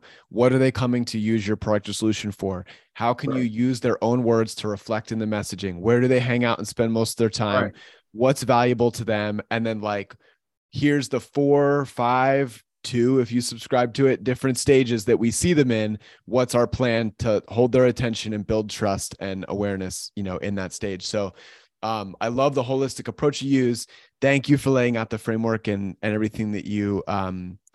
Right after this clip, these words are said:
Speaker 1: that you shared here. For, for people who want to kinda, uh, you're really active on LinkedIn. Um, where can people go if they're interested in working with your company?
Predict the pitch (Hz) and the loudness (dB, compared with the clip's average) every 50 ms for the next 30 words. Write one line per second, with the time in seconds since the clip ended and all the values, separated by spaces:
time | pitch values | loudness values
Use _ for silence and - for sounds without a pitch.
0 | - _ _ _ _ _ _ - 113 104 110 117 104 - 120 113 113 117 110 110 | -20 _ _ _ _ _ _ -4 -4 -2 -2 -2 -2 0 2 2 2 2 0 -2
1 | 101 92 92 98 104 - - - - _ _ - - - 151 139 131 117 - _ | -4 -4 -4 -6 -10 -14 -20 -20 -20 _ _ -4 2 4 6 6 6 6 2 _
2 | _ _ _ _ _ _ - - - 143 135 - - 160 170 156 170 170 160 143 | _ _ _ _ _ _ -10 -2 2 2 4 4 4 2 4 4 2 2 4 4
3 | 156 135 123 117 123 123 123 117 - - - 127 127 120 120 117 113 113 110 104 | 4 4 4 4 2 2 0 0 -4 -4 -2 0 0 2 2 2 0 0 -2 -2
4 | - - 123 117 117 113 104 - - 82 98 - - 104 104 123 135 131 - - | -2 -4 -2 -2 -2 -2 -4 -4 -4 -6 -6 -6 -6 0 4 4 4 4 2 2
5 | 98 131 139 127 123 120 107 101 95 - 104 104 107 104 101 101 95 - 113 110 | 2 4 6 6 6 4 4 2 0 -2 0 0 0 2 0 -2 0 2 2 2
6 | 104 95 92 92 - - 98 98 98 95 92 92 101 - - - - - _ _ | 2 2 0 -4 -6 -4 -2 -2 -2 -2 -4 -8 -12 -14 -18 -20 -20 -20 _ _
7 | - 117 123 147 147 151 160 - 180 160 170 156 160 160 143 135 143 135 131 127 | -4 2 6 6 8 8 6 4 2 0 2 2 2 2 4 4 4 6 6 4
8 | 117 107 120 - 117 - 123 120 120 120 - 117 113 120 117 117 110 113 113 110 | 4 2 0 0 -2 -4 -4 -4 -6 -6 -6 -6 -4 -2 -2 -2 -4 -4 -4 -4
9 | 110 107 104 - - 101 113 110 104 - - - - 131 131 127 - 165 185 190 | -4 -4 -4 -6 -4 -2 0 0 0 -2 -4 -2 0 0 0 0 0 0 0 0
10 | 196 190 | -2 -4